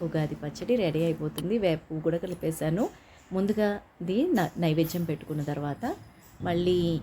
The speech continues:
ఇంకా బూరెలు, గారెలు అనుకున్నాం కదా, so పులిహోరని రెడీ చేసుకున్నాను. బూరెలకి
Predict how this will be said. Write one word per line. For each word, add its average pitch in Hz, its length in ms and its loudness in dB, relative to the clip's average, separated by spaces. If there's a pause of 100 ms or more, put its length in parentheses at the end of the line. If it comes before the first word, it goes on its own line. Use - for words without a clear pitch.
ఇంకా 151 540 2
బూరెలు, 202 500 6
గారెలు 170 400 2
అనుకున్నాం 151 400 -2
కదా, 151 280 -2 (880)
so 196 120 2
పులిహోరని 190 580 2
రెడీ 170 320 4
చేసుకున్నాను. 165 640 0 (480)
బూరెలకి 175 600 4